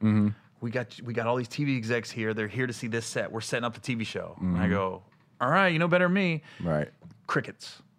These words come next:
Speaker 2: for five minutes. I didn't
Speaker 1: Mm.
Speaker 2: get a chuckle. And I remember I walked back to the hotel for two miles.
Speaker 1: R-
Speaker 2: Didn't catch a cab. And I go, "I'm out." Didn't even know T V execs. And I was like this. Between the, that incident on Comic View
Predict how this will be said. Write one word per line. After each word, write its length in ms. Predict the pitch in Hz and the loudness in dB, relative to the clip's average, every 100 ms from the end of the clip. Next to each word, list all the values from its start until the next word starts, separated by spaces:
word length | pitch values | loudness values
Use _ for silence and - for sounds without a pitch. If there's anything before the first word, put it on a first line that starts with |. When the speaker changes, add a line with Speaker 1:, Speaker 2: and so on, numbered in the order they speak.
| _ | _
Speaker 2:
for 120 | - | -4
five 240 | - 113 101 | 0 0 0
minutes. 440 | 92 90 - - _ _ - | -4 -10 -16 -20 _ _ 2
I 100 | 151 | 4
didn't 240 | 151 139 | 4 2
Speaker 1:
Mm. 20 | |
Speaker 2:
get 240 | 117 135 127 - - | 0 -2 -2 -10 -10
a 80 | 113 - | -10 -8
chuckle. 460 | - 160 - 104 - - _ - | -2 -2 -2 -8 -8 -20 _ -8
And 80 | 117 | -4
I 20 | |
remember 200 | 127 120 | 2 4
I 40 | |
walked 400 | 107 110 135 - | 4 4 2 4
back 160 | 135 123 | 2 2
to 60 | 117 | 2
the 60 | |
hotel 340 | 120 117 131 117 | 0 2 0 0
for 140 | 107 | -2
two 260 | - - 135 | -6 -4 2
miles. 560 | 117 101 78 73 - - 87 85 | 2 2 -2 -10 -16 -14 -6 -6
Speaker 1:
R- 100 | 85 - - - | -6 -10 -10 -2
Speaker 2:
Didn't 240 | 135 143 | 0 2
catch 180 | 151 - | 0 -2
a 40 | |
cab. 280 | - 156 147 | 0 4 6
And 80 | 131 | 6
I 80 | 123 | 4
go, 80 | 107 | 4
"I'm 180 | 110 113 - | 2 0 6
out." 260 | 110 110 - | 8 8 4
Didn't 180 | 135 139 | 0 2
even 80 | 139 | 2
know 100 | 131 | 2
T 120 | 143 | 2
V 80 | 143 | 0
execs. 340 | 135 156 156 131 | 2 2 2 2
And 60 | |
I 40 | 123 | 2
was 60 | |
like 100 | 117 | 2
this. 280 | 123 113 - - _ _ _ _ _ _ | 2 2 0 -14 _ _ _ _ _ _
Between 380 | 127 123 135 127 | -8 0 0 2
the, 160 | 113 - 104 107 | 0 -2 -8 0
that 420 | 104 139 185 - - | 6 8 8 6 0
incident 300 | 180 170 180 | 0 2 2
on 80 | 170 | 4
Comic 340 | 170 160 139 | 4 4 2
View 400 | 131 131 123 123 | 0 0 0 -2